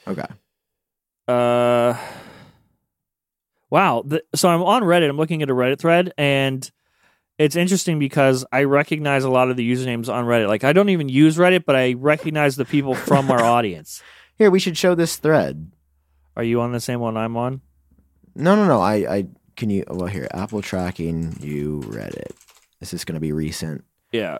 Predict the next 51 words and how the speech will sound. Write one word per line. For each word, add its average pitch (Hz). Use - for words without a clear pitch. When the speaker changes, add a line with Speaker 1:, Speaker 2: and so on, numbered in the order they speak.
Speaker 2:
it's 127
Apple 143
suit -
for 143
Speaker 1:
Okay, -
Speaker 2:
tracking 135
Speaker 1:
here 123
we 120
Speaker 2:
users' 113
Speaker 1:
go. 117
Speaker 2:
activity, 110
Speaker 1:
I -
Speaker 2:
blah, 98
Speaker 1:
found -
Speaker 2:
blah, -
Speaker 1:
it. -
Speaker 2:
blah. -
Speaker 1:
I -
found -
it. -
Okay, 127
so -
y'all, 143
Speaker 2:
Like, 185
the 202
Speaker 1:
okay, 180
so 196
Speaker 2:
first, 214
like, 180
the 165
first 190
user 165
in 135
the 127
comments 127
is 123
from, 127
I'm 127
pr-, -
he's 151
probably 180
watching 135
this 101
right 110
now. 92
Speaker 1:
Privacy 123
is 113
a 110
fundamental 95
human 82
right. 73